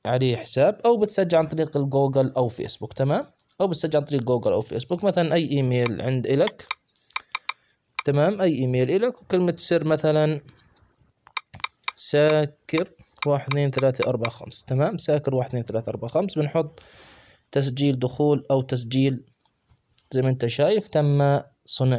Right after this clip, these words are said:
لنا الحساب. راح تجيك رسالة على البريد بتأكد الحساب، تمام؟ راح نشوف محتوى الرسالة عشان نمشي معاكم خطوة بخطوة. زي ما أنت شايف بتحط لي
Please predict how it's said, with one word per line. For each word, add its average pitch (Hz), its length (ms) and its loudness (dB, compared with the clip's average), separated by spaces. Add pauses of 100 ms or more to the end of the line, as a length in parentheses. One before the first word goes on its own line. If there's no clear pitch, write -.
(140)
لنا 117 120 0
الحساب. - 440 -2 (500)
راح 131 80 -2
تجيك 143 320 -2
رسالة 135 300 0
على 123 100 2
البريد 143 340 0
بتأكد 123 480 -4
الحساب، - 460 -6
تمام؟ 160 360 0 (920)
راح 131 140 -2
نشوف 131 300 -2
محتوى 127 400 -2
الرسالة 135 560 0
عشان 127 280 0
نمشي 120 240 -2
معاكم 117 260 -2
خطوة 107 300 -4
بخطوة. 165 440 -2 (140)
زي 117 140 -2
ما 127 80 0
أنت 127 180 -2
شايف 147 320 0
بتحط 131 420 -6
لي 127 280 2